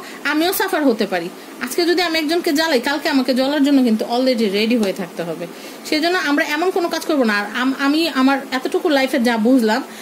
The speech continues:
যে আমরা যা করি, ঠিক আছে, সেটার বিচার তো আখিরাতে হবে। আখিরাতে হওয়ার আগে দুনিয়াতেও কিন্তু আমাদের সেই যে ভুক্তভোগীটা, সেটা কিন্তু হয়ে যেতে হয়। আমরা যা করছি আজকে, সেটার কর্মফলটা কিন্তু আমাদের একদিন না একদিন ভুগতে হয়।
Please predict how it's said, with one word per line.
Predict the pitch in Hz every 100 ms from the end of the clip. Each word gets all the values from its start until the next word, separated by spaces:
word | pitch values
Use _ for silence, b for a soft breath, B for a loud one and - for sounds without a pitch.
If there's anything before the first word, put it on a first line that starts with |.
| B B
যে | 202 226
আমরা | 226 240 262 285 269 - - 196
যা | 277 311 349
করি, | - 339 247 170 - - - - - - -
ঠিক |
আছে, | 359 349 233
সেটার | 349 294 370
বিচার | 285 247 247 285 370 359
তো | 370
আখিরাতে | 302 285 359 330 381
হবে। | 302 262 180 - B B
আখিরাতে | 262 330 311 370
হওয়ার | 320
আগে | 330 359
দুনিয়াতেও | 302 349 392 403 392
কিন্তু | 392 381
আমাদের | 339 320 320
সেই | - 392 359 - 226 - 233
যে | 269
ভুক্তভোগীটা, | 240 285 285 392 359 269 196 214 285 B B
সেটা | - 302
কিন্তু | 320 339
হয়ে | 339 285 302
যেতে | 294 247 185
হয়। | 190 175 B B -
আমরা | 247 294
যা | 302 320 330
করছি | 339 359 - 277
আজকে, | 226 -
সেটার | 220 277 302
কর্মফলটা | 311 330 359 339 277
কিন্তু | 269 269
আমাদের | 254 247 226
একদিন | 269 269 277
না | 269
একদিন | 240 240
ভুগতে | 220 214 - 277
হয়। | 220 175